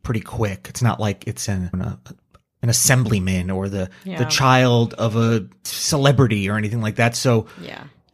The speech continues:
Speaker 1: that becomes unfortunate, and that they usually are an easy target because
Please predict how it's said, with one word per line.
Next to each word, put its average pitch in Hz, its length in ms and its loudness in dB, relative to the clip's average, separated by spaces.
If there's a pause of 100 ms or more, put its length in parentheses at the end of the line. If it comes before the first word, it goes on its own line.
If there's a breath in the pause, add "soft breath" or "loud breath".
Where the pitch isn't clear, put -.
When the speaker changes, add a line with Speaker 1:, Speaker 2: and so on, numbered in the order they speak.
Speaker 1:
that - 380 2
becomes 135 360 2
unfortunate, 131 560 0
and 120 220 0
that 117 180 2
they 110 320 0 (480)
usually 120 400 0
are 113 280 0
an 151 140 -4
easy 143 260 2
target 131 580 2
because - 520 -6